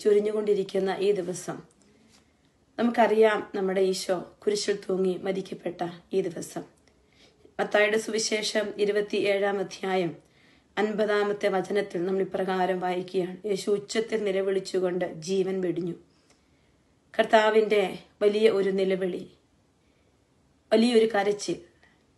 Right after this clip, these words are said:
പിതാവ് തന്നെ ഏൽപ്പിച്ച ജോലിയെല്ലാം പൂർത്തിയാക്കി, എല്ലാം പൂർത്തിയായി എന്ന് പറഞ്ഞുകൊണ്ട്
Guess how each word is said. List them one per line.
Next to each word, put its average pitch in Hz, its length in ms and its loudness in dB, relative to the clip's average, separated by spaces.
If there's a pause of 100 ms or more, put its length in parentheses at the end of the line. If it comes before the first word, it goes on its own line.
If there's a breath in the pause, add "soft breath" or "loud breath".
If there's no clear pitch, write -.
(500)
പിതാവ് 202 360 4
തന്നെ 196 260 -2 (100)
ഏൽപ്പിച്ച 190 340 -4 (200)
ജോലിയെല്ലാം 190 640 0 (180)
പൂർത്തിയാക്കി, 190 680 -2 (920 soft breath)
എല്ലാം 220 320 8
പൂർത്തിയായി 214 680 2
എന്ന് 196 300 0
പറഞ്ഞുകൊണ്ട് 185 600 -2